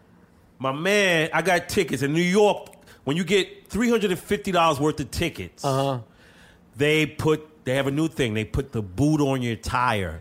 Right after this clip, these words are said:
Speaker 2: That's not new.
Speaker 1: In New York City, it is. That we ne-, we didn't have
Speaker 2: Oh,
Speaker 1: that.
Speaker 2: oh, okay, right, right. In L A, it's
Speaker 1: In
Speaker 2: common.
Speaker 1: Philadelphia, they
Speaker 2: I never
Speaker 1: it's
Speaker 2: thought about that. <clears throat>
Speaker 1: So they booted my shit.
Speaker 2: Uh-huh.
Speaker 1: And I came outside, and my man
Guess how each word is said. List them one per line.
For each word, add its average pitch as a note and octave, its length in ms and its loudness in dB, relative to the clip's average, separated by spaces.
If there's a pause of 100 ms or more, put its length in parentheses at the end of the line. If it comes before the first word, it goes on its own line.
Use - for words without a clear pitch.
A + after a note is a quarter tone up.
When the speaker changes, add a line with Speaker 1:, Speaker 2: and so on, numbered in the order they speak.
Speaker 2:
That's G#3+ 160 -2
not A#3+ 200 2
new. F3 360 0 (480)
Speaker 1:
In D3 140 0
New D3+ 80 4
York D3+ 260 2
City, C3+ 400 0
it G2 80 0
is. E2 480 -6
That C3+ 240 -4 (460)
we C3+ 160 -4
ne-, E3 80 2
we D3+ 100 4
didn't D3+ 220 6
have D#3+ 240 6
Speaker 2:
Oh, - 20 4
Speaker 1:
that. F#2+ 240 2
Speaker 2:
oh, C3+ 400 4
okay, C#3+ 240 -2
right, C3 320 2
right. C3+ 240 2
In B2+ 100 -2
L C3+ 220 2
A, E3 300 2
it's - 140 -10
Speaker 1:
In A#2 100 -2
Speaker 2:
common. D#3 160 2
Speaker 1:
Philadelphia, F#3 760 2
they E3+ 120 2
Speaker 2:
I D#3+ 60 4
never F#3 180 2
Speaker 1:
it's F3 100 -2
Speaker 2:
thought G#3+ 160 4
about D#3 260 2
that. - 340 -4
<clears throat> A3 200 0
Speaker 1:
So D#3 420 4 (460)
they E3+ 180 2
booted G3 500 0
my C#3+ 200 2
shit. G2 360 -8 (340)
Speaker 2:
Uh-huh. C#3+ 280 0
Speaker 1:
And C4 180 6
I G#3+ 60 4
came F#3 360 0
outside, E3 760 2 (1040)
and B2 140 -2
my C3+ 140 2
man D#3 720 0